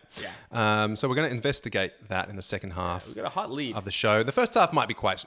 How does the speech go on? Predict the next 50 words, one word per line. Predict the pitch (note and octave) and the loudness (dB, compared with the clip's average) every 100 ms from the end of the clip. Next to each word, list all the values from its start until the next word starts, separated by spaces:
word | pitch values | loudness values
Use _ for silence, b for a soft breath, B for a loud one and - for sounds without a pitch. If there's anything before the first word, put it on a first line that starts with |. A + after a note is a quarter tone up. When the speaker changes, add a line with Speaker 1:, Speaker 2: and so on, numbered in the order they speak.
| - | -4
Speaker 2:
quite | G#2+ F#2+ | -2 -2
short | A2 G2 | -4 -4
today. | G2+ G#2 A2 | 0 0 0
I've | A2 | -2
only | A2+ | -2
got | G#2 | -2
a | F#2+ | -4
few | - A2 | -2 0
of | |
these, | G2+ G#2+ - | 2 2 0
but | B2 | -2
we | B2+ | 0
do | B2+ B2+ | 2 2
a, | |
sh-, | - - | 0 -6
a | A2+ | -6
segment | - A#2+ A#2 - | -2 0 0 0
called | A#2+ A2 G#2 - b b b _ | 2 2 2 -4 b b b _
News | G#2+ F#2+ | -4 0
Just | A2 - | -2 0
In, | D3+ A3 - _ _ B B B B | 0 0 -4 _ _ B B B B
which | G#2+ G2+ | -2 0
is | A2 G#2+ A2+ G#2 | 0 2 2 0
me | B2+ C#3+ C3+ C3+ | 0 2 2 2
relaying | D3+ E3+ G#2+ G#2 A2 | 2 4 4 2 -2
a | |
couple | - G2 F#2 | -4 -6 -6
of | F2+ - | -8 -8
the, | F#2 F2+ - _ _ - | -10 -10 -14 _ _ -12
um, | F#2 F2+ F2+ F#2 | -8 -6 -8 -8
most | G2+ G#2+ A2 - - _ _ - | -2 0 0 -4 -12 _ _ -6
recent | G#2 - - | -4 -4 -6
scientific | G#2 G2 - G2+ G#2 - _ | -4 -4 -4 -8 -10 -14 _
pieces | - F2 F2+ | -12 -8 -6
of | |
research. | F#2 F#2+ G2+ G2 - - _ _ _ _ | -6 -4 -6 -6 -8 -10 _ _ _ _
Speaker 1:
Which | B2 - - | -10 -6 6
I | C3 | 6
Speaker 2:
Hit | B2 | 8
Speaker 1:
don't | |
Speaker 2:
town? | C#3+ D3 | 6 4
Speaker 1:
know. | G#2 - | -2 -10
Which | - D3 | -6 0
I | D3+ | 4
don't | F3 F#3 | 6 6
know | |
about. | C#3+ G#2 - - | 2 0 -6 4
Speaker 2:
You | G3 | 6
don't | |
know. | A3+ | 6